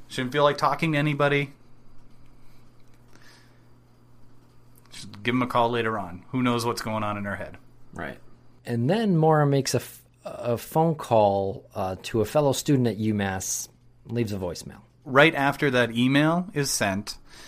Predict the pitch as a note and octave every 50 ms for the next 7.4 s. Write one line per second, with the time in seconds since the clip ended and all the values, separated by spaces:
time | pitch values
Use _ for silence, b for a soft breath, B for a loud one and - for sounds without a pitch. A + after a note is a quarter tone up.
0 | B B B B B - A#2 G#2 G#2+ F#2+ - A#2 G#2+ G#2+ - A2 G#2+ G#2+ G#2 -
1 | - C3 A2 G2 G2 G2 G2+ - - - - - G#2+ G#2+ G#2 - B2 A#2 A2+ G#2+
2 | G2+ F#2+ G#2+ - - - - - - - - - - B B B B B B B
3 | B B B B B - A#2+ A2+ A2 G#2+ G#2+ G#2+ G#2 G#2+ G2+ A2+ A2+ A2 A2 A2+
4 | A2 B2 C3 B2 - - C#3+ C#3+ C#3 D3+ D3 C#3 - - C3 A2+ A#2+ A#2+ A#2 A#2
5 | A#2 A#2 A2+ G#2 A2+ A2 A2+ A2+ A2 A2 A#2 B2 A#2+ G#2+ - - A2 G#2 G2 F#2+
6 | G2 - - B2+ - - G#2+ - A2+ G#2+ G#2 - A2+ G#2+ G#2 G2 - A2 G2+ F#2+
7 | - - B2+ A#2 A2 G#2+ G#2 G2+